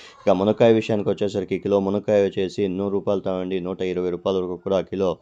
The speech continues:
మునక్కాయ పలకడం అయితే జరిగింది. ఇక పెద్ద టెంకాయ వచ్చేసి ముప్పై ఐదు రూపాయలతో ఉండి నలభై ఐదు రూపాయలు, చిన్న టెంకాయ వచ్చేసి మనకు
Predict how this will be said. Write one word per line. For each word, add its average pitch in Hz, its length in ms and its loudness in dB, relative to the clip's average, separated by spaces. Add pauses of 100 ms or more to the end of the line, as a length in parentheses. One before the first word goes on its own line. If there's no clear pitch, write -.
(300)
మునక్కాయ 95 540 2 (360)
పలకడం 92 320 2
అయితే 90 220 0
జరిగింది. 90 460 0 (360)
ఇక 107 140 2 (120)
పెద్ద 95 240 4
టెంకాయ 110 400 8
వచ్చేసి 101 420 4 (1400)
ముప్పై 101 260 2
ఐదు 110 160 8
రూపాయలతో 104 420 4
ఉండి 95 260 0 (100)
నలభై 90 320 2
ఐదు 98 200 4
రూపాయలు, 98 320 2
చిన్న 110 260 0
టెంకాయ 104 380 2
వచ్చేసి 92 380 -2
మనకు 92 300 -2